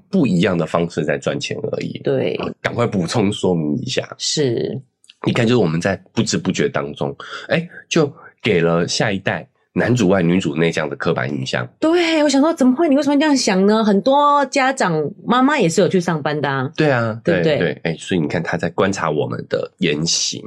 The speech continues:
Speaker 2: 是。
Speaker 1: 哦，所以你会发现，小朋友的性别观念呢，其实不是天生的。
Speaker 2: 嗯。
Speaker 1: 哦，我强调很多次，男女的差异没有我们想象中的那么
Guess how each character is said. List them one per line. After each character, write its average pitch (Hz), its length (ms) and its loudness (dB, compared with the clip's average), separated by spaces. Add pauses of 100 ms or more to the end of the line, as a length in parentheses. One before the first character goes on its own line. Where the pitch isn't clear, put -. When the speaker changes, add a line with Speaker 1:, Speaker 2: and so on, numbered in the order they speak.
(120)
Speaker 2:
是。 123 720 -2
Speaker 1:
哦， 151 100 -2
所 175 120 0
以 185 40 4
你 135 60 6
会 131 80 4
发 131 120 0
现， 127 200 0 (240)
小 85 260 0
朋 113 120 -2
友 123 100 4
的 85 100 4
性 98 200 0
别 80 140 0
观 80 220 0
念 78 240 -2
呢， - 80 -8 (380)
其 - 280 -2
实 170 180 -2
不 156 180 -4
是 95 160 -4
天 76 200 -4
生 65 260 -4
的。 - 200 -6 (180)
Speaker 2:
嗯。 160 220 2
Speaker 1:
哦， 143 100 0
我 156 120 0 (100)
强 - 180 0
调 123 120 0
很 73 120 -2
多 80 160 -2
次， 80 240 -2
男 80 240 0
女 104 120 4
的 71 100 0
差 - 240 -4
异 92 140 2
没 82 100 2
有 87 80 2
我 82 60 0
们 76 80 0
想 67 180 -6
象 76 120 -4
中 76 180 -2
的 71 80 -8
那 76 80 -6
么 65 100 -10